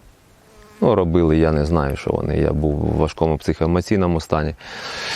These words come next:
Е, свої, е, зобов'язання, я сподіваюсь. Е,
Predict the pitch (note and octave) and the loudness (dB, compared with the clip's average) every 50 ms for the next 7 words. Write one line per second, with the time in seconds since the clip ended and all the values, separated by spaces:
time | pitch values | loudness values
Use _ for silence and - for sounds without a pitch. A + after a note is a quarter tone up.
0 | - - - - - - - - - A2+ A2+ - D#2 D#2+ E2 E2 D#2 D#2 D2+ D#2+ | -8 -6 -6 -6 -8 -8 -4 0 0 2 2 2 2 2 2 2 0 0 -2 -2
1 | - - F2 F2 E2 E2 E2 D#2+ D#2 D#2 E2 F2 F2+ G#1 D#2 D#2+ D#2+ D#2 D2+ D2 | -2 0 2 2 2 2 2 0 0 -2 -4 -6 -4 -2 0 2 2 2 0 -2
2 | D2+ D2 D#2 E2+ - D#2+ - F2+ E2 G2+ A2 A#2+ D3 D3 C3+ A#2 A#2 A2 G#2+ G#2 | -4 -6 -6 -6 -6 -2 -2 0 0 2 2 2 2 2 2 0 0 0 0 0
3 | G2 F#2 - - F#2 F#2 F#2 F#2 F#2 F#2 F2+ E2+ E2+ D#2+ D#2 - - - - - | 0 0 -2 -2 0 0 2 2 2 2 2 2 0 -2 -4 -6 -14 -20 -20 -20
4 | - - - - - | -20 -18 -10 -4 -2